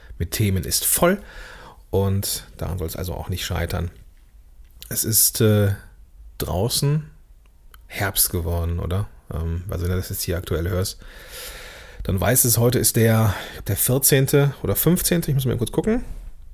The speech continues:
Nee, der dreizehnte. <laughs> Oh Gott, der dreizehnte September. Und, äh, ja, draußen ist Herbst, es ist windig, es ist regnerisch, es ist eklig. Ich kann also nicht mehr auf meiner Terrasse sitzen. Und, äh, ja,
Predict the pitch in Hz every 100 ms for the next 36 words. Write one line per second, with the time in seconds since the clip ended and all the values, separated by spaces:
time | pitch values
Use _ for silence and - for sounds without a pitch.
0 | - - - - - - - - - -
1 | 113 101 110 - - - 101 - 123 -
2 | - - - - 107 - - 76 - -
3 | - - - - 120 - - 147 139 -
4 | 120 117 110 104 127 135 139 160 - -
5 | - - - - - - 98 101 101 98
6 | - 104 98 98 90 85 - - 92 90
7 | 78 - 120 117 - 110 113 110 107 -
8 | - 90 - 101 113 101 95 - - -
9 | - - 123 147 185 226 - - - -
10 | - - - - 101 110 - 98 - 104
11 | 87 - - 95 - 104 107 - 104 -
12 | - - - - - - - - - -
13 | 85 82 85 82 82 92 87 87